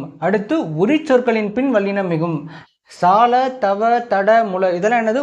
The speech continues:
உரி சொற்கள். இந்த மாதிரி சில உரி சொற்களின் பின் வல்லினம் மிகும். அடுத்தது ஆறாம் வேற்றுமை தொகையில் வல்லினம் மிகும். இப்போ இது என்ன ஆறாம் வேற்றுமை தொகை? ஆறாம் வேற்றுமை உருபு வந்து என்னது?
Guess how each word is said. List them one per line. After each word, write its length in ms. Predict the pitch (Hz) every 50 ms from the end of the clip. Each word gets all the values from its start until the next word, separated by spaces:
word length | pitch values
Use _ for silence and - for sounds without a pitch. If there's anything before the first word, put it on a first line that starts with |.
| 247 175
உரி 200 | 165 196 214 247 -
சொற்கள். 380 | - - 185 160 - 185 170 165
இந்த 160 | 175 190 214 214
மாதிரி 240 | 214 220 240 277 269
சில 160 | 262 226 214
உரி 180 | 190 208 247 262
சொற்களின் 420 | 262 254 240 202 214 208 208 196 180
பின் 160 | 226 269 277
வல்லினம் 400 | 240 208 190 190 196 196 190 180 175
மிகும். 240 | 151 160 170 160 143 - - - - - - _ _
அடுத்தது 480 | - 160 175 202 196 202 175 165 214 269 330 - - - - - _ - 131 165
ஆறாம் 280 | 208 254 277 277 277 254
வேற்றுமை 480 | 220 226 226 226 - 240 240 262 262 262
தொகையில் 380 | - 208 202 208 220 226 240 240
வல்லினம் 400 | 214 196 190 196 190 196 196 180 170
மிகும். 240 | 160 160 165 160 147 160
இப்போ 200 | 170 160 165 170 190 226 220
இது 100 | 196 202 226
என்ன 80 | 247
ஆறாம் 320 | 247 208 208 226 247 240 220
வேற்றுமை 280 | 214 190 185 185 185 175
தொகை? 280 | 160 175 160 160 156 175 233 262 - - - - - _ _ _ _
ஆறாம் 360 | - - 175 214 254 277 277 254
வேற்றுமை 320 | 247 226 214 220 220 214
உருபு 340 | 185 170 202 254 277 277 269 262
வந்து 160 | 254 240 226
என்னது? 260 | 202 190 180 190 262